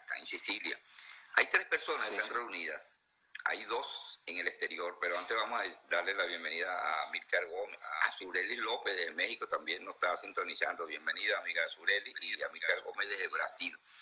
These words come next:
Speaker 1: Pero fíjate, aquí hay, por ejemplo, tres personas que se han reunido y han conversado, que es Antonio Ledesma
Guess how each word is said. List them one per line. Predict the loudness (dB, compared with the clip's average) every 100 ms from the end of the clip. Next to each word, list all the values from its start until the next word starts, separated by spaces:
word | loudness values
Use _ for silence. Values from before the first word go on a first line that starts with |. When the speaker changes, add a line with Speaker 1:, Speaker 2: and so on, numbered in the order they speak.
| -10 2
Speaker 1:
Pero | 2
fíjate, | 6 4 4 2
aquí | 2 4 2
hay, | 2
por | 0 -4
ejemplo, | 0 -2 -4 -10 -10 -18 -20 -4
tres | 0 0
personas | 0 -2 -2 -2 -6 -12 -16 -14 -8
que | -6
se | -6 -4
han | 0
reunido | 0 0 2
y | 4 4 2
han | 0
conversado, | -2 -2 0 0 0 -2 -2
que | 0 0
es | -4 -4
Antonio | -4 -2 0 2
Ledesma | 2 2 0 -6